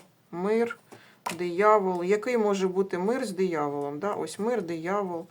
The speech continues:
Чи буде зменшено? Хитрість, обман.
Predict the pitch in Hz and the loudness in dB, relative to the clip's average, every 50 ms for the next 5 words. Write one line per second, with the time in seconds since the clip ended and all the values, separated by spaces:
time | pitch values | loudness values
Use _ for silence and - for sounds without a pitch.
0 | _ _ _ - - - - - - - - - - - - - - - - - | _ _ _ -20 -20 -20 -20 -20 -20 -20 -20 -20 -20 -20 -20 -20 -20 -18 -14 -10
1 | 185 185 185 - - - 202 185 185 220 226 220 202 185 185 185 185 185 175 175 | -8 -8 -8 -8 -8 -8 -6 -6 -2 -2 0 2 0 0 0 0 -2 -2 -2 -2
2 | - - - 170 165 165 165 - - 262 269 - 202 202 196 - - 196 185 180 | -4 -6 -8 -6 -6 -8 -8 -6 -8 -8 -6 -2 -2 -2 -2 0 -2 -2 -2 -2
3 | 185 180 202 220 220 208 202 208 | 0 0 2 2 2 2 0 -4